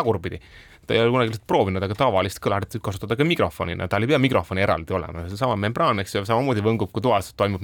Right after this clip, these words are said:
mingisugune liikumine ja seda on võimalik teiselt poolt maha salvestada, eks, et see on lihtsalt,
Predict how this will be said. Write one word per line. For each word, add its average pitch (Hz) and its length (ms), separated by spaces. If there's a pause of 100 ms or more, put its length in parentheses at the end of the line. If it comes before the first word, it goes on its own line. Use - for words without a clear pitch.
mingisugune 98 480
liikumine 98 480
ja 92 80
seda 95 160
on 98 60
võimalik 92 260
teiselt 95 220
poolt 95 180
maha 107 220 (640)
salvestada, 98 500
eks, 82 140
et - 80
see 123 80
on 127 60
lihtsalt, 120 260